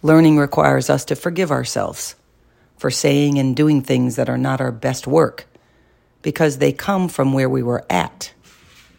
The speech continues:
not from who we truly are. Be ready to forgive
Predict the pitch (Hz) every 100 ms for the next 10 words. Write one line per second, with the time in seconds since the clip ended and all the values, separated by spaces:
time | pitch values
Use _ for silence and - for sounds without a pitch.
0 | _ 151 185 - - 117 113 117 - _
1 | - 127 127 117 - 113 107 127 90 -
2 | _ _ _ _ _ _ _ _ _ _
3 | _ _ 151 165 220 269 - _ _ _
4 | _ _ _ _ _ _ 139 135 131 131
5 | 127 120 117 120 151 165